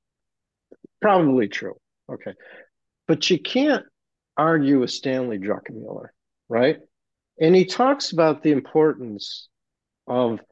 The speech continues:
picking your spots, right? How do you pick your spot right now? And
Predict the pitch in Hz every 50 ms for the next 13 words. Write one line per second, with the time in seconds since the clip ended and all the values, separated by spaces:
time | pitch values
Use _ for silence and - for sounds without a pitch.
0 | _ _ _ _ _ _ - - 185 185 - 160 151 143 139 143 143 139 - -
1 | - 214 214 135 110 110 - - - - 104 110 117 131 156 156 - _ _ _
2 | _ _ _ _ _ _ _ _ _ _ _ _ _ _ _ _ _ _ _ _
3 | - _ _ _ _ _ _ _ _ _ _ _ _ _ - - 196 269 349 370
4 | 349 302 254 202 - - - - - - - 165 147 143 - - - _ 165 156
5 | 160 165 160 - - 127 123 120 127 135 143 - 110 120 117 113 110 101 92 90
6 | - _ _ _ _ _ _ _ _ _ _ _ _ _ 170 175 180 175 170